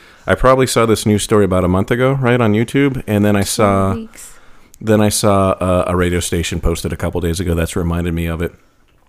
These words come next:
Speaker 1: But the, I, I can't remember. Oh, the, the, the, the company that makes the gin, they specialize in making, like, high quality products out of bugs. And some other company, um, approached them and said that they would like to make a gin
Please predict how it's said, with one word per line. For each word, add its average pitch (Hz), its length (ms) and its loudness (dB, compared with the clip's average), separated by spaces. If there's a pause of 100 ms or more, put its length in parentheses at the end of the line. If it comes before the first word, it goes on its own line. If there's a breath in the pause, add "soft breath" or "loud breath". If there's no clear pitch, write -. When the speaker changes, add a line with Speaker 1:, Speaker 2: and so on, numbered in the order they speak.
(200)
Speaker 1:
But 107 400 0
the, 107 340 0 (960 loud breath)
I, 113 220 -2
I 120 40 0
can't 147 220 -2
remember. 139 400 4
Oh, 123 420 4
the, 127 200 0
the, 127 160 -2
the, 110 180 0
the 101 180 0
company 139 400 0
that 113 140 0
makes 120 260 2
the 117 100 0
gin, 98 200 2
they 90 100 0
specialize 101 600 0
in 92 100 2
making, 90 640 2
like, 92 180 0
high 95 260 -2
quality 95 520 2
products 92 520 0
out 95 140 -4
of 82 140 -6
bugs. 104 500 0 (420 soft breath)
And 92 400 0 (140)
some 120 300 0
other 120 180 2
company, 95 460 -2 (240)
um, 82 640 -4
approached - 420 0
them 87 420 -2
and 92 280 -2
said 92 240 -2
that 95 160 -4
they 92 80 -2
would 92 180 -2
like 98 340 -2
to 101 540 0
make 98 300 -2
a 92 120 -2
gin 98 540 0